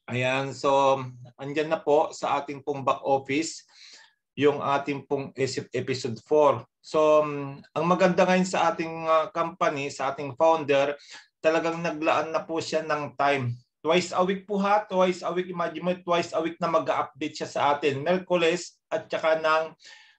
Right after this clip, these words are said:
uh, Linggo. Kung kaya, ito ay bagong-bagong update po ito. Kanina habang, um, during the leadership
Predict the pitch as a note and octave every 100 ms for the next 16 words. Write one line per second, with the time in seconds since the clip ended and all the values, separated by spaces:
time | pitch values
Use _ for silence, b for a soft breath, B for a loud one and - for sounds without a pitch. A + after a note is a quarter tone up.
0 | _ - C#3 D3 D3 D3 C#3+ C#3+ D#3 E3+
1 | D#3+ A#2+ - _ _ _ _ _ _ -
2 | E3 F3 F3 E3 - - - F3 D#3 D#3
3 | E3 E3+ E3 E3 D#3+ E3 - - - D#3
4 | - E3 F3 F#3 D#3+ E3 D#3+ D#3 D#3 D#3
5 | D3 D3+ D3 D3+ D3+ C#3+ C#3+ C#3+ C#3+ D3+
6 | D3 D3 C#3+ C#3+ C#3+ C#3+ D3 B2